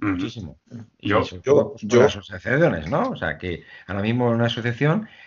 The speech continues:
Speaker 2: hay muchísima gente, con la nuestra, hay mucha gente que controla de muchas cosas, además. O sea que, es decir, no, no solo tienes que observar, sino que si te gusta la fotografía, pues la fotografía, pues directamente,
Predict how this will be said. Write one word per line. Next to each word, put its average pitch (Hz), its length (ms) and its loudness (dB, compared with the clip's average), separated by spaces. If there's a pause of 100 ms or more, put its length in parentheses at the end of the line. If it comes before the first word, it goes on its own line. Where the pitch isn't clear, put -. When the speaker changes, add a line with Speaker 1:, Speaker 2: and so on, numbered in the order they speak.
(120)
Speaker 2:
hay 104 140 2
muchísima 110 540 -2
gente, - 200 -6
con 80 160 -4
la 80 280 -4
nuestra, 127 380 -2 (380)
hay 87 140 -4
mucha 95 240 -2
gente 180 380 0
que 90 320 0
controla 104 440 0
de 92 140 -2
muchas 135 320 -2
cosas, - 460 -4
además. - 540 -4 (460)
O - 120 -10
sea 80 200 -4
que, 78 300 -8 (380)
es 85 140 -8
decir, 90 140 2
no, 123 180 0
no 117 140 4
solo 147 220 4
tienes 120 200 4
que 113 120 2
observar, 104 420 0
sino 98 260 -4
que 95 100 -4
si - 340 -12
te 95 120 -2
gusta 104 280 -2
la 98 160 -2
fotografía, 101 720 -2 (200)
pues - 220 -8
la 120 160 2
fotografía, 90 840 -2
pues 95 160 -4
directamente, 95 720 -2